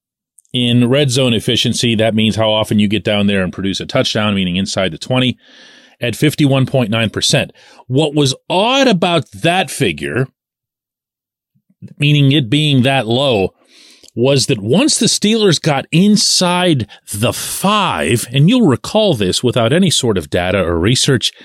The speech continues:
they were pretty much automatic. They had multiple different ways, and it was the one time, at least for me,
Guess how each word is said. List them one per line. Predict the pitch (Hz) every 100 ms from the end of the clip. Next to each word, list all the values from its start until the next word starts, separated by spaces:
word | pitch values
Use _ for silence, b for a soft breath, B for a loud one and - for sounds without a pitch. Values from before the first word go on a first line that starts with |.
| B B B
they | 190
were | 254 208
pretty | - 220 226
much | 156 131
automatic. | 135 131 113 113 160 107 -
They | 120
had | 117 131
multiple | 107 110 127 196 208 202 156
different | 120 110 98 80
ways, | 78 80 92
and | 170
it |
was | 180 147
the |
one | 147 139 240 277
time, | - 208 185 85 90 151 - _ _ _ _ _ _ _ _ _
at | 90
least | 151 196
for | - 92
me, | 104 233 - 104